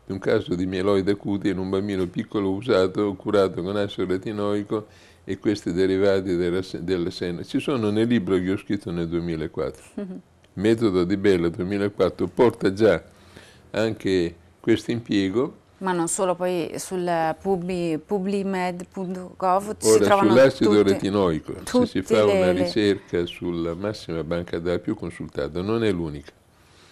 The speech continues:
Speaker 1: PubMed, e se voi desiderate acido retinoico oppure retinoidi in cancer, sono diciannovemila pubblicazioni.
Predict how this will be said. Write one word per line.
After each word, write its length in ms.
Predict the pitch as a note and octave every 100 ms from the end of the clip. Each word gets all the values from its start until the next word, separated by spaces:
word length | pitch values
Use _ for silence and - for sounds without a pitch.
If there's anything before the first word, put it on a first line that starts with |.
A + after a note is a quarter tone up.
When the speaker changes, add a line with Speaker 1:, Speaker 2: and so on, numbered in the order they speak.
| - - _ _ _
Speaker 1:
PubMed, 800 | - G#2 F#2+ F#2 E2+ F#2+ B2+ D3+ C#3 _ _ - - - - - - - _ _ _ _ - - -
e 460 | - A2+ G#2 G#2 G2+ -
se 220 | - A2+
voi 320 | G#2+ C3 B2+
desiderate 1000 | G2+ G#2 G2+ F#2 G2+ G2 E2+ D#2+ E2+ D#2 - _ - - _ -
acido 480 | A#2 A#2+ - G2+ G2
retinoico 560 | G2 G#2 F#2+ F#2 F2+
oppure 320 | F#2+ - A2 G2+
retinoidi 640 | G2+ F#2+ G#2 G2+ F2 - -
in 220 | B2+ A#2
cancer, 720 | - D2 C#3+ - A#2 C3 C#3+ - _ _ - - _
sono 400 | - - C3 B2
diciannovemila 920 | G2 A2 - G#2 G2+ G2+ A2 A2 F#2+
pubblicazioni. 800 | F2+ E2+ D#2+ D2 D2 - - D2+